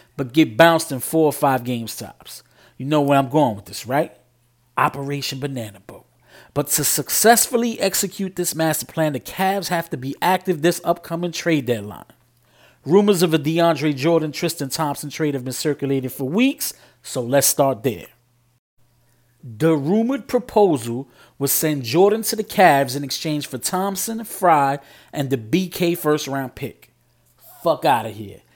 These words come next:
If Doc and the Clippers want the B K pick, they have to take on additional salary. No way I deal a good young big on a reasonable deal, an expiring, and a potential top five pick for a rental. We're gonna revise this offer to include Iman Shumpert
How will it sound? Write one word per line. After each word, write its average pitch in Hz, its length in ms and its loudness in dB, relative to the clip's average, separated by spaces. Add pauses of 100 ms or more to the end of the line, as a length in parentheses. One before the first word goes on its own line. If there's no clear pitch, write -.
(120)
If 117 320 -6
Doc 190 300 4
and 226 100 0
the 226 60 -8
Clippers 196 400 4
want 175 240 0
the 185 60 0
B 147 260 -6
K 175 260 -4
pick, 143 400 -4 (220)
they 147 80 -4
have 151 240 0
to 147 100 -8
take 165 280 0
on 156 160 0
additional 147 500 -4
salary. - 540 -8 (400)
No 180 420 4
way 233 300 6
I 190 100 6
deal 180 240 6
a 165 60 6
good 147 280 2
young 160 260 0
big 143 280 2
on 139 100 0
a 135 60 -2
reasonable 160 460 -2
deal, 127 440 -4 (240)
an 156 160 0
expiring, 156 840 0 (260)
and 254 240 0
a 285 40 2
potential 233 520 -2
top 190 280 0
five 165 340 2
pick 165 180 -2
for 139 260 -4
a 120 40 -8
rental. 139 400 -6 (640)
We're 135 120 -4
gonna 139 180 -2
revise 156 500 4
this 226 140 -6
offer 185 300 0
to 160 160 -2
include 151 340 -4
Iman 131 300 -4
Shumpert 208 560 0